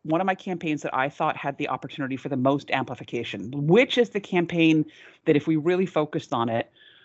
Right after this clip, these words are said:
I could get at least the twenty, you know, hopefully the twenty to a factor of two or three, that I could see that growth if I just focused on that one campaign. And I would go find the best person for that campaign.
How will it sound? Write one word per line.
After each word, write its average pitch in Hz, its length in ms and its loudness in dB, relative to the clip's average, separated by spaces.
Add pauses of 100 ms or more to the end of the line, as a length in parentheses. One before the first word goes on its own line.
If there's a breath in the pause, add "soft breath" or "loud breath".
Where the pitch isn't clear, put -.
(140 soft breath)
I 147 120 2
could 143 260 -8
get 143 320 2
at 147 180 2
least 180 420 0
the 143 60 -14
twenty, 143 480 -6
you 131 60 -10
know, 143 140 2
hopefully 180 400 -2
the 156 100 -4
twenty 165 300 -2
to 143 140 -6
a 131 60 -4
factor 143 420 0
of 131 140 -12
two - 180 -6
or 131 120 -6
three, 185 480 -6 (280 loud breath)
that 156 80 0
I 151 160 6
could 156 260 -8
see 190 520 -10
that 151 340 -4
growth 143 580 -2
if 156 120 -6
I 139 120 -2
just 131 320 -8
focused 135 380 -10
on 131 120 -4
that 120 160 -2
one 123 180 -4
campaign. 143 560 -6 (720)
And 160 180 2
I 156 80 4
would 156 160 -2
go 147 80 -6
find 139 240 -6
the 123 60 -10
best 123 260 -4
person 123 380 -10
for 139 100 -10
that 117 220 -2
campaign. 107 420 -8